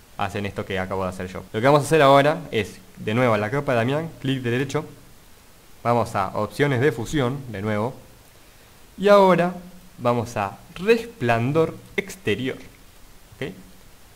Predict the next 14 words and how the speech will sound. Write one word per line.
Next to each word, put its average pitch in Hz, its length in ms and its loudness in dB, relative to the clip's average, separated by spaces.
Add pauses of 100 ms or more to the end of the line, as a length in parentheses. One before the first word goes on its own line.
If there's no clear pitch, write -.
(400)
Acá 151 380 0 (200)
po-, - 160 -6
seleccionamos 117 800 -4
el 113 100 -4
color. 110 360 -2 (1300)
Yo, 151 100 -2
por 113 140 -2
ejemplo, 117 420 -4
voy 107 140 -6
a 104 40 -4
elegir 95 300 -6
el 95 60 -10
color 98 260 -8
morado, 101 440 -4